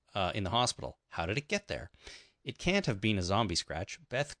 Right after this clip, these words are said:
claims that she was fighting a walker and everything went black. If the zombie knocked her out or she hit her head somehow, I think the walkers would have gotten her. My theory is that creepy report filing Gorman was a,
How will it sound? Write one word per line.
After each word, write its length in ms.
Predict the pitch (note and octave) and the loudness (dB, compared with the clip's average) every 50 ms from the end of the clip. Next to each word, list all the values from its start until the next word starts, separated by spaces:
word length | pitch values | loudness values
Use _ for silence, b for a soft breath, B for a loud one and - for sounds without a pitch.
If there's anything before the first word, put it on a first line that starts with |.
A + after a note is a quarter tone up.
| _ | _
claims 540 | - - C#3+ D3 E3 D#3 A2 F#2+ F#2 F#2 - | -4 0 2 4 4 4 4 4 2 0 -2
that 100 | - - | -2 -2
she 120 | - - | 0 0
was 140 | A#2 G#2 - | 2 2 2
fighting 380 | - - A2+ A2+ A#2+ A#2+ A2 G#2 | 2 2 0 0 2 2 0 0
a 40 | F#2+ | 0
walker 460 | F#2 G2 A#2 B2 B2 - - F2+ F#2 | 2 4 4 2 2 0 -2 0 0
and 100 | F#2+ F#2 | 2 2
everything 300 | G#2 G#2 A2+ A#2 A#2 A2+ | 2 4 4 6 6 6
went 160 | A#2+ A#2+ A#2+ | 6 4 4
black. 400 | A#2 C3+ C#3+ A#2+ D#2+ - - _ b b b b b b b b b b b b _ _ | 4 2 2 2 0 -4 -8 _ b b b b b b b b b b b b _ _
If 300 | - C3+ C3+ - - - - | 0 0 2 0 -2 -6 -2
the 160 | C3 A#2+ B2 | 2 4 4
zombie 380 | A2 A#2 C3 D3 E3+ G3 F#3+ E3+ | 4 4 4 4 4 2 4 4
knocked 260 | D3+ C#3+ D3 - - | 4 2 2 2 2
her 140 | A#2+ A2 G2 | 4 6 6
out 220 | F#2 F#2+ A2 - - | 6 6 4 0 -2
or 240 | - G#2+ G2+ G2+ G2+ | 0 2 4 4 4
she 260 | - - - G#2+ F#2+ | 4 4 2 2 4
hit 140 | E2 B2+ B2+ | 4 4 4
her 120 | A#2 A2 | 4 4
head 280 | F#2+ G#2 A#2 A2+ A2+ G#2+ | 4 6 6 6 6 4
somehow, 460 | - - G#2 F#2+ F2+ G2 F#2+ F#2+ G#2 - | 4 2 2 2 2 2 2 2 0 0
I 60 | - | -2
think 240 | - - D#3+ D#3+ - | -2 -2 -2 0 0
the 80 | - | 0
walkers 460 | A#2 A2+ A2 A2+ A2 - A#2+ G#2+ F#2+ | 4 6 6 6 6 4 0 -2 0
would 100 | G2+ G2+ | 0 0
have 100 | F#2+ F2 | 0 2
gotten 300 | F2 F#2+ F2 F2+ - F2 | 4 4 4 4 2 0
her. 160 | D#2+ D2 E2+ B B B B B B B B B B B B _ | -4 -8 -8 B B B B B B B B B B B B _
My 140 | - A2+ D3+ | -2 0 0
theory 380 | D3 - C#3+ C3 B2+ B2+ B2+ - - | 2 4 4 6 6 4 4 2 0
is 160 | - F#2+ - | -2 -4 -2
that 280 | - G2 F#2 F#2 F#2 - _ _ _ _ | 0 0 0 2 0 -2 _ _ _ _
creepy 320 | - - E3 D#3 - E3 | 0 0 0 2 2 2
report 840 | C#3+ A#2+ G#2+ F#2+ - - - _ - - _ - - D3 C#3+ D3 - | 4 4 4 4 2 -2 -12 _ -20 -20 _ 2 4 6 6 6 2
filing 480 | - - C3+ C3 C3 C3 A#2+ G#2+ G2+ G2 | 2 6 8 8 8 8 8 6 4 6
Gorman 420 | G2+ A2+ A#2 G#2+ G2 F#2 F#2 G2 | 8 8 8 8 8 4 2 0
was 320 | - G#2+ G2+ G2 F2+ F2 - - | 0 2 2 2 2 2 0 0
a, 180 | G#2+ G2 F#2 | -2 -2 -4